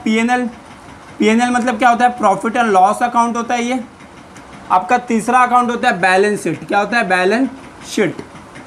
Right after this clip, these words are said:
Balance sheet के अंदर आप देखोगे तो यहाँ पे आपका आएगा liability। अब ये सारे के सारे format उसके अंदर देख सकते हो, आपके टेक्स्ट बुक में दिया हुआ है, Liability है और यहाँ पे asset है।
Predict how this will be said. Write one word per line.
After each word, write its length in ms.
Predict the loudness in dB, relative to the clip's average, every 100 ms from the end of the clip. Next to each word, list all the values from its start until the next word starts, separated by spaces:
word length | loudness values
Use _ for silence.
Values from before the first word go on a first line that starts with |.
| -20 -20 -12 -2
Balance 340 | 0 0 -2
sheet 200 | -4 -4
के 60 | -2
अंदर 240 | -2 0
आप 100 | 0
देखोगे 420 | 0 -2 -2 -2 -4
तो 100 | 0
यहाँ 240 | 4 4
पे 100 | 2
आपका 260 | 0 2 2
आएगा 260 | 2 2
liability। 640 | 2 2 2 0 0 -2 -4 -8 -20 -4
अब 140 | -2 0
ये 120 | 0
सारे 300 | 2 0 0
के 120 | -2
सारे 280 | 0 0 0
format 420 | 0 0 0 -2
उसके 200 | -4 -4
अंदर 260 | -2 -2 -2 -6 -20 -8
देख 240 | 2 2 2
सकते 260 | -2 -2
हो, 60 | -2
आपके 140 | 0
टेक्स्ट 260 | -2 -2 -2
बुक 100 | -4
में 140 | -2 0
दिया 160 | 4
हुआ 160 | 4 4
है, 160 | 0 -4 -14 -4
Liability 480 | 0 2 0 0 2
है 80 | 2
और 120 | 2
यहाँ 220 | 2 2
पे 80 | 0 -4 -8 -2
asset 280 | -2 0 -2
है। 160 | -2